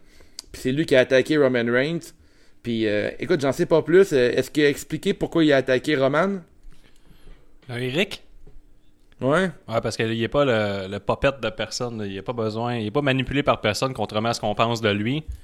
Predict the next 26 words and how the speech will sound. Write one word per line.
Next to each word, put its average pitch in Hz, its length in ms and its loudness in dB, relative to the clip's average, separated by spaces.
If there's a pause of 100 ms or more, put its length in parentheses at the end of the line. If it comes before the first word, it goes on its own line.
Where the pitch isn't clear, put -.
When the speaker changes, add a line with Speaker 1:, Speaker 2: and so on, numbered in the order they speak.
(380)
Speaker 2:
Mais 101 100 -6
moi, 139 160 0
je 151 60 -4
pense 147 220 0
Speaker 1:
Ok. - 60 -6
Speaker 2:
qu'on 156 120 4
peut 131 80 0
gager 117 360 4
un 110 300 2
petit - 200 -8
deux 139 200 4
piastres 139 400 0
ou - 20 -4
même 127 140 -2
un 127 80 -2
petit - 160 -8
cent 156 240 -2
piastres 143 480 -4 (220)
que - 100 -14
ça 113 100 -6
va 110 100 -2
être 113 80 -4
Daniel 131 280 -2
Bryan 120 460 0
qui 110 180 -10
va 104 320 -2